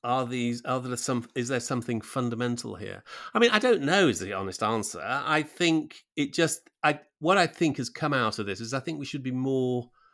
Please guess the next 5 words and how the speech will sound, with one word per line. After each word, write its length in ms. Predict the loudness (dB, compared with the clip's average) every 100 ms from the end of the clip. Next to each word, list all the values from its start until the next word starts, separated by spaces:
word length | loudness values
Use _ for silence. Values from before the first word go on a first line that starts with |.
| _ -8
self-reflective 840 | -2 -2 -2 -4 -4 -4 -6 -6
on 140 | -6
our 120 | -6 -8
friendships. 880 | -10 -10 -12 -16 -16 -18 -20 -20 _ _ _ _ _ _ _ _ -8
Um, 380 | -4 -4 -6